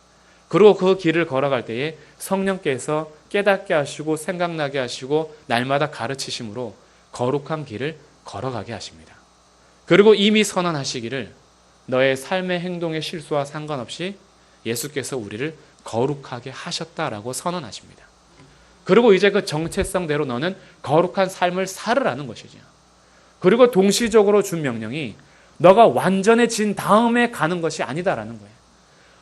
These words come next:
너가 완전해진 다음에 제자 삼으려면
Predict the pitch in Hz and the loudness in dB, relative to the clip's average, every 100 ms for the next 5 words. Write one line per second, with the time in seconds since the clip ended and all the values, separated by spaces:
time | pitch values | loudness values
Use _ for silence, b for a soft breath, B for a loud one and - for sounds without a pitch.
0 | - 185 214 208 151 190 226 233 254 233 | 4 6 8 8 6 4 4 6 4 4
1 | 226 226 165 196 208 208 156 156 156 170 | 0 2 6 6 6 2 2 0 0 0
2 | 180 135 139 165 104 | -2 -4 -4 -4 -6